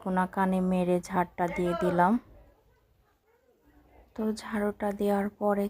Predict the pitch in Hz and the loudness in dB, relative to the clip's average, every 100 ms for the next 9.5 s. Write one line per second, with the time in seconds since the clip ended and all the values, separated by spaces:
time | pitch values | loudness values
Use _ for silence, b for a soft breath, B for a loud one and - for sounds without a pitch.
0 | - 202 202 202 202 196 196 196 196 196 | -4 -4 0 0 2 0 -2 -2 -2 -2
1 | 196 - 196 196 202 196 196 202 - 202 | -6 -6 -6 -6 -4 -4 -4 -6 -6 -6
2 | - _ b b b - - 226 220 233 | -10 _ b b b -14 -4 -2 -2 -4
3 | 220 226 220 - - 214 - 208 208 208 | -4 -4 -4 -6 -10 -10 -6 -2 0 -2
4 | 208 208 202 208 202 196 - - 208 196 | -4 -8 -6 -6 -4 -4 -6 -6 -2 0
5 | 196 202 196 196 196 190 202 196 202 196 | 0 -2 -2 -2 -4 -4 -4 -4 -6 -6
6 | - 202 196 196 190 190 196 208 - b | -4 0 0 0 0 -2 -4 -4 -8 b
7 | b b b b - 214 214 214 214 208 | b b b b -2 2 4 4 2 0
8 | 220 214 214 - 208 208 208 202 202 196 | -4 -2 -4 -4 -6 -2 -2 0 0 0
9 | 196 202 196 196 - | 0 -2 -2 -4 -8